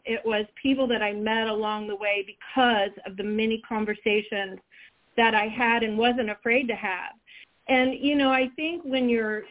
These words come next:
when you're raising money, no matter if it's for a documentary or a cause, you know, it's good to remember it's, you're not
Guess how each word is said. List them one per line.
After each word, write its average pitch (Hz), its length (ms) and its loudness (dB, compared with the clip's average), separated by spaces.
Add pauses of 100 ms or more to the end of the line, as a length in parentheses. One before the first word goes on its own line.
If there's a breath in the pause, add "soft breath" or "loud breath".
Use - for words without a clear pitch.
when 226 320 0
you're 214 260 2
raising 269 680 0
money, 220 580 -4
no 220 120 -4
matter 226 360 -4
if 208 120 -10
it's - 240 -16
for 233 180 2
a 220 60 0
documentary 233 1040 2
or 196 400 -4 (480 soft breath)
a 220 80 -2 (160)
cause, 262 480 2
you 233 140 -2
know, 233 260 -2
it's 247 200 0 (120)
good 349 160 -4 (100)
to 349 60 -6
remember 247 460 2
it's, 220 220 -4
you're 269 240 -4
not 403 200 -2